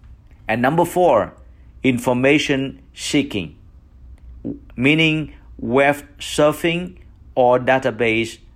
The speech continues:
searches. Dear brothers and sisters,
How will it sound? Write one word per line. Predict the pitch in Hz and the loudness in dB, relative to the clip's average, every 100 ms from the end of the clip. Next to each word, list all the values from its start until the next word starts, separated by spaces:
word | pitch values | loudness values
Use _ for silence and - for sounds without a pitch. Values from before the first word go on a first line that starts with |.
| - | -14
searches. | - - 107 - 85 - - - - - - - - - - - - - - - - - - - - - - - - - - | -6 -2 -2 -2 -8 -8 -16 -20 -20 -20 -20 -20 -20 -20 -20 -20 -20 -20 -20 -20 -20 -20 -20 -20 -20 -20 -20 -20 -20 -16 -4
Dear | 147 | 0
brothers | 160 170 180 180 | 4 4 2 0
and | 175 | -4
sisters, | 165 175 170 117 90 - | -2 -6 -2 -4 -4 -8